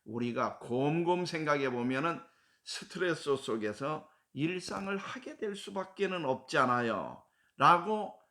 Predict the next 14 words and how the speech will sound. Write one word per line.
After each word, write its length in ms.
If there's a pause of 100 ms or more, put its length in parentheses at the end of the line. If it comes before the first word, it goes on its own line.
(140)
말씀을 600
하실 460
분들이 380
있을 400
건데요. 760 (1400)
하여튼 840 (200)
이 480
부분에 460
대해서 760 (260)
제가 600
드리고 380
싶은 460
이야기는, 800 (520)
스트레스를 1000